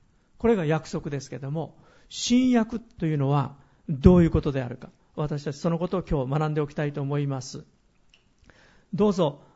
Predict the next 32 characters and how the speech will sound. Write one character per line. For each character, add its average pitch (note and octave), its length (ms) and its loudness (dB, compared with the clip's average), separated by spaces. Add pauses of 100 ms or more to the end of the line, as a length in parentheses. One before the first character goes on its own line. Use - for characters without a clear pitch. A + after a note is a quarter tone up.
(300)
第 G3 340 4
一 A3 200 -2
ペ B3 100 0
テ A#3+ 120 2
ロ E3 120 2
の C3 140 0
二 F#3 160 4
章 F3 220 0
九 B3+ 240 0
節 D3 340 -4
を - 280 -8
ま D#3 160 -4
ず D3 140 -8
お C3 160 -4
開 D3 220 -2
き C#3+ 100 -10
く D3 80 -8
だ C#3+ 120 -2
さ C#3 200 -8
い。 - 100 -16 (1120)
第 E3+ 300 2
一 F3 180 -8
ペ F#3 120 0
テ F3 100 -2
ロ D3 140 0
の D#3 280 0 (180)
二 F#3 160 6
章 D3+ 260 0
九 D#3 240 -4
節 C#3+ 280 -6
で B2 120 -6
す。 - 220 -14